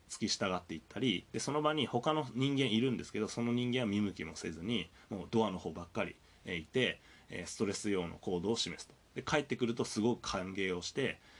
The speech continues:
えー、ペロペロ舐めたりとか、えー、はしゃいだりとか、えー、興奮してるよ-、様子を見せます。で、これが犬ですね。で、面白いのはこの狼ですね。狼で、人工哺育の狼は同じような、えー、テストをすると、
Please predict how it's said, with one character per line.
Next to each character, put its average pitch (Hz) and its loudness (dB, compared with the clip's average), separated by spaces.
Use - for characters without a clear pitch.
え - -8
ー、 - -8
ペ 95 -2
ロ 95 -2
ペ 90 -4
ロ 87 -2
舐 90 -4
め 92 -6
た 82 -6
り 78 -6
と - -18
か、 104 2
え 95 -2
ー、 - -
は 90 -6
し - -4
ゃ 92 -2
い 87 -4
だ 82 -8
り 78 -14
と - -20
か、 107 2
え 85 -2
ー、 - -8
興 107 4
奮 90 -2
し - -2
て 95 0
る 87 0
よ-、 87 -2
様 90 -2
子 131 -2
を 110 2
見 90 -6
せ - -6
ま - -18
す。 - -20
で、 - -4
こ 180 2
れ 170 4
が 151 2
犬 98 -2
で 85 -12
す - -16
ね。 131 -12
で、 - -2
面 131 2
白 175 2
い - 2
の 113 4
は 90 2
こ 92 -2
の 87 -4
狼 104 2
で 69 -12
す - -16
ね。 92 -10
狼 160 2
で、 87 2
人 127 2
工 160 4
哺 170 4
育 165 -2
の 101 2
狼 107 0
は 110 0
同 101 4
じ 117 2
よ 117 4
う 101 2
な、 85 -4
え 90 -2
ー、 - -18
テ 104 -2
ス - -6
ト 92 -6
を - -6
す 92 -6
る 90 -4
と、 117 0